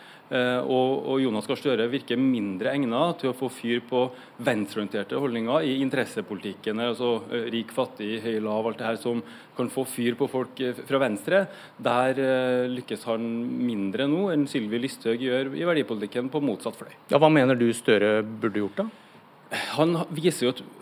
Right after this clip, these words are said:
Speaker 1: veldig sterkt engasjement når han angriper statsministeren for Listhaug-politikken sin, men han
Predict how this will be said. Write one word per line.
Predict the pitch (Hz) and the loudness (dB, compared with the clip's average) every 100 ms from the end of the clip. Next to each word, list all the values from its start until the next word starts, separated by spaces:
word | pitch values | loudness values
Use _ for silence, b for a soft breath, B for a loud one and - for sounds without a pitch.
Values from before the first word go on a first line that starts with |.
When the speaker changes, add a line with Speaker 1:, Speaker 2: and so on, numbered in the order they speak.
| - | -8
Speaker 1:
veldig | 139 165 139 117 | 2 2 4 2
sterkt | - 131 | 0 0
engasjement | 131 131 127 123 127 | 0 0 2 2 4
når | 127 | 4
han | 123 123 | 2 0
angriper | 120 95 95 113 | -2 -4 -4 -4
statsministeren | - 110 - 101 92 107 104 110 | 0 -2 -2 -8 -6 -2 -2 -2
for | 127 120 | -2 0
Listhaug-politikken | 127 - 104 - 110 104 98 107 | -2 0 -2 -2 -6 -6 -4 -4
sin, | 135 180 | 0 2
men | 147 139 | 4 4
han | 139 139 139 | 4 2 0